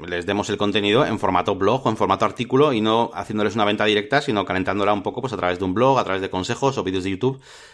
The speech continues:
etcétera. Con lo cual ya veis que los,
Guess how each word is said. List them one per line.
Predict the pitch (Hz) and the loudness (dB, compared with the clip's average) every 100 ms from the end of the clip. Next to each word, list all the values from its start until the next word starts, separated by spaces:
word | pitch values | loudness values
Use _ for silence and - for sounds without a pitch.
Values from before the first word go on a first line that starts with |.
| _ - | _ -6
etcétera. | 113 107 90 95 - - - _ | -4 -2 0 -2 -2 -14 -20 _
Con | - 104 | 0 0
lo | 101 | 2
cual | 120 | 2
ya | 123 110 | 4 2
veis | 123 | 2
que | - 131 104 98 92 90 85 82 | 2 2 4 4 4 0 -2 -4
los, | - | -8